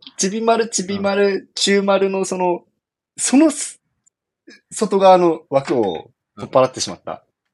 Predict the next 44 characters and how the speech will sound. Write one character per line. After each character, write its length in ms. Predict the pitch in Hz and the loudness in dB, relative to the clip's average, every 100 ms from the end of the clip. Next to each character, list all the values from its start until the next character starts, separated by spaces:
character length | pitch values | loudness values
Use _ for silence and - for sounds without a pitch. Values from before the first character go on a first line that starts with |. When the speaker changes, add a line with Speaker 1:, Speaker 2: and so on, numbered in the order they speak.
| _ _ _ - | _ _ _ -10
Speaker 1:
わ 140 | 127 | -8
け 100 | 117 | -8
Speaker 2:
う 20 | 117 | -10
ん。 40 | |
そ 260 | 107 87 _ | -12 -16 _
う。 40 | 110 | -4
Speaker 1:
だ 100 | 104 | -2
よ 100 | 87 | -2
ね。 240 | 208 - _ _ _ _ _ _ _ _ | -10 -12 _ _ _ _ _ _ _ _
Speaker 2:
そ 180 | - 120 | -14 -12
う 20 | |
い 40 | 104 | -10
う 60 | |
わ 120 | 92 90 | -12 -16
け 80 | |
で 80 | 73 | -20
す。 80 | _ _ _ _ _ _ _ _ _ _ _ _ - | _ _ _ _ _ _ _ _ _ _ _ _ -20
Speaker 1:
こ 180 | - - | -16 -10
れ 80 | 123 | -6
は 80 | 123 | -2
や 120 | 117 | -2
っ 100 | - | -4
ち 80 | - | -8
ゃ 40 | |
っ 80 | 120 | -4
た 80 | 120 | -4
ね。 340 | 117 90 - - | -4 -6 -10 -12
完 240 | - 131 110 | -8 -8 -4
全 160 | 127 | -4
に 60 | 113 | -2
や 80 | 110 | -4
っ 40 | |
た。 80 | 139 | -6
Speaker 2:
や 60 | |
っ 40 | - | -4
ち 60 | |
ゃ 60 | 165 | -6
っ 80 | - | -6
て 60 | |
る 80 | 147 | -8
ん 100 | 151 | -8
で 0 | |
す 60 | |
よ。 60 | 143 | -6